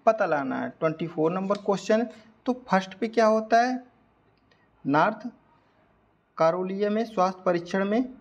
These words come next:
टेस्ट में? तो फर्स्ट पे जो होता है फ्रेंड्स, वो होता है सिटअप होता है। फर्स्ट पे क्या होता है? सिटअप होता है ये। सेकंड पे हमारा होता है साइड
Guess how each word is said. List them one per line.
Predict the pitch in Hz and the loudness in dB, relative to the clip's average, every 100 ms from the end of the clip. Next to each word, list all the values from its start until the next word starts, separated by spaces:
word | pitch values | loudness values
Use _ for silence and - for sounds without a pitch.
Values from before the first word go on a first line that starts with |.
| _ _ - | _ _ -4
टेस्ट | 180 180 190 | -4 -4 -2
में? | 208 254 - - _ _ - | -2 -2 -6 -20 _ _ -8
तो | 190 190 | -8 -4
फर्स्ट | - 262 - | -2 -2 -2
पे | 233 | -2
जो | 202 185 | 0 -2
होता | 180 180 | 2 2
है | 170 170 | 2 2
फ्रेंड्स, | 220 233 - | 0 0 -2
वो | 208 | 0
होता | 202 226 | 2 2
है | 254 | 0
सिटअप | 254 - 220 196 175 | -4 -6 0 0 0
होता | 147 131 127 | -4 -2 -2
है। | |
फर्स्ट | 127 - 196 - | -2 -4 -6 -6
पे | 214 | -4
क्या | 208 202 | 2 2
होता | 202 254 | 2 -2
है? | 254 | -4
सिटअप | - 180 165 170 | -6 -2 0 0
होता | 190 185 208 | -4 2 4
है | 220 247 - _ _ - | 2 -2 -16 _ _ -6
ये। | 165 220 254 - _ _ - | 0 0 -2 -14 _ _ -12
सेकंड | - 247 254 262 254 | -2 0 4 4 4
पे | 254 | 2
हमारा | 233 208 190 | 2 2 2
होता | 196 196 196 220 | 2 0 2 2
है | 247 | 2
साइड | - - 165 214 262 | -4 2 2 2 -6